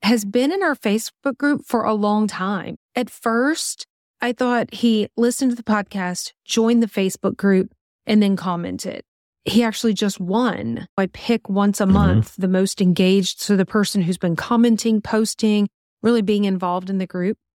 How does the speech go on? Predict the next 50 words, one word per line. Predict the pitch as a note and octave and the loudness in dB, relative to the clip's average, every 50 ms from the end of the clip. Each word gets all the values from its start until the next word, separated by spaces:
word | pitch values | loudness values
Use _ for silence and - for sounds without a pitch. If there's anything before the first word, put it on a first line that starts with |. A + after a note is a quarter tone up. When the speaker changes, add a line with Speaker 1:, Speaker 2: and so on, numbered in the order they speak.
| _ _ _ | _ _ _
Speaker 1:
When | - G3 G#3+ G#3+ G#3+ | 0 2 2 4 4
I | G#3 G3 G3 | 2 2 2
go | F#3 A3 G#3+ G#3+ | 0 0 0 0
into | A3 G#3+ G#3 G3+ F#3+ | 0 0 -2 -2 -4
the | F#3+ F#3+ | -8 -8
settings | - - A#3 A3 A3+ A3+ G#3 G3 F3+ | -4 -2 -2 -2 0 0 0 0 -2
of | F#3+ E3+ | -4 -6
the | F#3+ | -6
Facebook | F#3 - A#3+ B3+ B3 - - F#3 | -4 -2 -2 -2 -2 -4 -8 -6
group | - - F#3 F3+ - - | -2 0 0 0 0 0
and | - F#3+ F#3+ | 2 2 4
I | F#3 | 4
look | F#3 F#3 G3 G#3 G#3 - | 4 4 2 2 2 0
at | G3+ - | 0 0
the | F3 F3 | 0 2
list | F3 F#3+ G3 G3 F#3+ - - | 2 4 4 2 2 0 -2
of | G3 F3+ | -2 0
the | F3 F#3 | 4 4
most | F#3 F#3 F#3+ G3 - - | 4 4 4 2 0 0
engaged | F#3 F3+ F3+ F#3 F3+ F3 F3+ - - | 0 2 2 2 2 2 0 -2 -4
people, | - - B3+ B3+ B3+ F#3+ F3 - | -2 -2 0 0 0 0 0 0
it | - F#3 - | 0 -2 -2
will | F3 F3+ | -4 -6
show | - - - - A3 B3+ D4 | -6 -4 -2 0 2 2 4
me, | C4+ G#3+ F3+ F3 E3+ E3 E3+ F3 F3 - _ _ _ - | 4 2 2 0 0 -2 -2 -4 -4 -8 _ _ _ -2
like, | F3+ F3 - | -2 0 0
their | - F3 D#3 | 0 -2 -2
history. | D#3+ D3+ - A3+ G#3 - - - - - - - - - _ _ _ _ _ _ - | -2 0 -2 -2 -2 -2 -6 -8 -6 -6 -6 -8 -10 -14 _ _ _ _ _ _ 0
And | G#3 G3+ F#3 | 0 2 2
so | A3+ G3+ | 2 2
I | G3 F#3 F#3+ F#3 | 2 0 -2 -4
could | - G3 F3 | -6 -8 -8
see | - - - - G3+ G3+ G3+ G3 | -8 -6 -4 -4 -2 -2 -2 -2
that | F3 E3+ E3+ E3+ E3 - - _ _ _ _ _ _ _ _ _ | -2 -4 -4 -4 -6 -6 -10 _ _ _ _ _ _ _ _ _
he's | - - A#3 - | -2 -2 -2 0
been | - - D#4 | 0 0 2
in | D#4+ C#4 | 4 4
the | A3+ G3 | 2 2
group | - G#3 A3 B3 A3+ | 2 0 0 0 -2
for | - - A3 | -2 -2 0
a | G#3+ | 0
long | G#3 G#3+ G#3+ A3+ A3+ | 0 2 2 2 2
time, | G#3 G#3+ G#3+ A3 A3+ A3+ G#3 | 2 2 2 2 2 2 0
just | - G#3 - - | 0 -2 -2 -2
kinda | - B3 A#3+ C4 | -2 0 0 0
sitting | B3+ - - B3 A3 A#3 A#3+ A3+ | -2 0 -2 -2 0 0 -2 -2
back | G#3 A3+ G#3+ G#3+ A3 - - - | -2 -4 -4 -4 -6 -10 -10 -6
there, | A#3 A3 A3 A3 G#3 G#3+ G#3+ G3+ - _ _ _ _ _ _ | -4 -4 -2 -2 -2 -4 -4 -6 -8 _ _ _ _ _ _
maybe | - G3 G3 G#3 G3+ A#3 A#3 | 2 4 4 4 4 4 2
lurking, | G#3 G3+ A3 G#3+ G#3 G#3 - - - A3+ A3 A3 A3 G#3 | 2 2 2 2 2 0 0 0 0 2 2 2 2 0